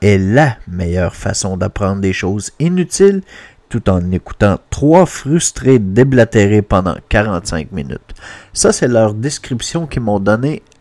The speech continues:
la journée un, euh, au lancement de leur podcast. Après près de trente, euh, épisodes, on peut dire que c'est un,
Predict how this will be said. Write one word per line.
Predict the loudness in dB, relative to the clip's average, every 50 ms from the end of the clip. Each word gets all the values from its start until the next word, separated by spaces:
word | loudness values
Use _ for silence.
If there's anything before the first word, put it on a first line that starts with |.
| _ _ _
la | -6 -4 0 4 4 4 4
journée | 2 0 -2 -2 0 0 0 0 0 -4 -8 _ _
un, | 2 2 2 2 -2 -8 -18 -20 -20 -20 -20 _ _ -6
euh, | -4 -2 -2 0
au | 4 4 6
lancement | 6 6 4 2 0 0 2 2 2
de | 4 4
leur | 4 2 2 0
podcast. | 2 2 2 2 0 _ -6 -6 -6 -8 -14 -16 -18 _ -20 -20 -20 _ _ _ -20 -20 -20 _ _ _
Après | 0 0 0 2 2 4 6 6 6 4
près | 2 0 _ 2 4 4 4
de | 4 4 0
trente, | 2 0 2 2 2 0 0 -4 -8 -12 _ -20 -20 _ -12 -6
euh, | -2 0 0 0 0 -2 -4 -6 -10 -16 _ -2
épisodes, | -2 0 0 0 0 0 2 2 4 2 2 0 -4 -6 -6 -6 -6 -8 -6 -4
on | -4 -2
peut | 0 0 0
dire | 0 0 0 2 2 0 -2 -4 -12
que | 0 2 2 4 4 2 0 -2 -6 -12
c'est | -12 -10 -10 -10 -6 -4
un, | -4 -2 0 -2 -2 -2 -4 -4